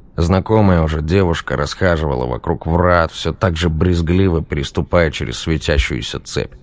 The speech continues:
И остановилась, только заметив меня.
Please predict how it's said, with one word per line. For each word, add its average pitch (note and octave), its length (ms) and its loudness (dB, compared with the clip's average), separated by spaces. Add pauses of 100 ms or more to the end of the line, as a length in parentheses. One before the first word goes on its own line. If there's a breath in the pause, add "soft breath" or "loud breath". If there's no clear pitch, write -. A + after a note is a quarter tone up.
(220)
И D#2 260 2
остановилась, G2 880 2
только E2+ 340 -2
заметив F2 680 0
меня. A#1+ 360 -4